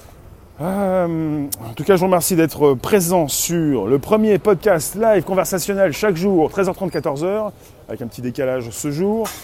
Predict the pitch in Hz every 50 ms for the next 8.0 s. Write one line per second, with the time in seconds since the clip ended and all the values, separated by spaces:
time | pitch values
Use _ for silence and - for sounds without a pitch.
0 | - - - - - 139 147 160 165 139 175 156 143 165 165 147 - - - -
1 | - - - - - - - - - - - - 104 151 151 147 147 143 143 131
2 | 131 131 123 110 - - - - - - - - - - - - - - - -
3 | - - - - - - - - - 120 165 165 - - - - - - - 240
4 | 247 240 233 214 196 175 151 139 127 110 101 101 92 - - - - - - -
5 | - - - - - - - - - - - - - - - - - - - -
6 | 135 143 151 160 123 165 151 156 175 175 143 175 175 165 - 180 175 - - 147
7 | 139 151 131 - - 196 208 180 - - 202 208 233 254 262 254 220 156 120